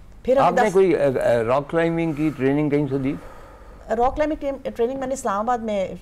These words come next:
Speaker 1: जब मैंने ट्रैकिंग शुरू किया तो मैं
Speaker 2: हाँ।
Speaker 1: इस्लामाबाद में होती थी।
Speaker 2: हाँ।
Speaker 1: तो वहाँ पर शादरा में और, अ, अ, मरगरा हिल्स पे प्रॉपर
Speaker 2: अच्छा,
Speaker 1: ट्रेनिंग मैंने की थी।
Speaker 2: अच्छा।
Speaker 1: तो वो
Speaker 2: नहीं, आप मौत से कब रूबरू हुई?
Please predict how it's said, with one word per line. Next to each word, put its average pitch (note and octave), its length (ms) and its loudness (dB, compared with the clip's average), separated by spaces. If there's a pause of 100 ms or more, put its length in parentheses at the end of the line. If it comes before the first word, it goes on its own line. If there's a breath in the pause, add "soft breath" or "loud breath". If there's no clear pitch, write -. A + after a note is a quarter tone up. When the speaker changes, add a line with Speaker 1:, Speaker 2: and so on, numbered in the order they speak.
Speaker 1:
जब G3 160 -6
मैंने G#3+ 260 -2 (300)
ट्रैकिंग G#3 380 -4
शुरू A#3 200 -4
किया B3+ 220 -6
तो B3 100 -4
मैं A#3 60 -4
Speaker 2:
हाँ। - 100 0
Speaker 1:
इस्लामाबाद F3 320 -2
में F3 100 -4
होती C#3+ 200 -8
थी। D3 160 -14
Speaker 2:
हाँ। G#2 280 -4 (180)
Speaker 1:
तो G3+ 60 -4
वहाँ A3+ 220 2
पर B3 320 2
शादरा G3+ 420 0
में G3+ 240 -2
और, F3+ 180 0
अ, E3 300 0 (180)
अ, E3 140 -4
मरगरा G3 540 0
हिल्स G3 220 -4
पे F#3+ 120 -4
प्रॉपर D#3 460 -6 (140)
Speaker 2:
अच्छा, - 300 -2
Speaker 1:
ट्रेनिंग F3+ 300 -2
मैंने D#3+ 180 -6
की - 120 -8
थी। - 20 -4
Speaker 2:
अच्छा। E2+ 160 -4 (760 soft breath)
Speaker 1:
तो G#3 100 0
वो G#3 220 2
Speaker 2:
नहीं, F3+ 220 4
आप D3+ 320 2
मौत B2 520 6
से C#3+ 200 2
कब A#2 280 0
रूबरू F#2 540 0
हुई? C2+ 180 -12